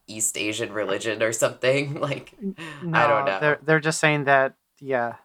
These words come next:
Speaker 2: it was a
Speaker 1: Or was that just
Speaker 2: Weird
Speaker 1: a
Speaker 2: thing.
Speaker 1: bad racist <laughs> joke? I
Speaker 2: It was a
Speaker 1: can't
Speaker 2: bad
Speaker 1: tell.
Speaker 2: racist thing for him to say,
Speaker 1: Oh,
Speaker 2: yeah.
Speaker 1: okay, well, I took
Speaker 2: So-,
Speaker 1: it
Speaker 2: something the
Speaker 1: differently.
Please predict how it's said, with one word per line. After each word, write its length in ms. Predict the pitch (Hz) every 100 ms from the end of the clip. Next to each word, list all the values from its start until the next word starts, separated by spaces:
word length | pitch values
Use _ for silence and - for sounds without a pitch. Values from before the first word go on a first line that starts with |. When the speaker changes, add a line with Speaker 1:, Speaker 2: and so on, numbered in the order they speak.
| _
Speaker 2:
it 60 |
was 140 | 147 131
a 80 | 127 _ _ _ _ -
Speaker 1:
Or 80 | 127
was 120 | 131
that 100 | 143
just 120 | 143 160
Speaker 2:
Weird 120 | 151
Speaker 1:
a 40 |
Speaker 2:
thing. 80 | 127 117
Speaker 1:
bad 200 | 110 107
racist 520 | 104 107 117 120 - -
<laughs> 80 | 135
joke? 320 | 151 175 -
I 60 | 147
Speaker 2:
It 60 | 147
was 120 | 156
a 60 |
Speaker 1:
can't 180 | 160 165
Speaker 2:
bad 80 | 165
Speaker 1:
tell. 40 | 165
Speaker 2:
racist 160 | 165 151
thing 160 | 165
for 100 | 147
him 80 | 147
to 140 | 143 139
say, 240 | - 143
Speaker 1:
Oh, 260 | 135 139 139
Speaker 2:
yeah. 80 |
Speaker 1:
okay, 280 | 110 107 101
well, 440 | 104 104 101 104 -
I 140 | 117 123
took 220 | - 147
Speaker 2:
So-, 60 |
Speaker 1:
it 80 | 151
Speaker 2:
something 180 | 165 123
the 40 | 147
Speaker 1:
differently. 560 | 143 135 127 101 104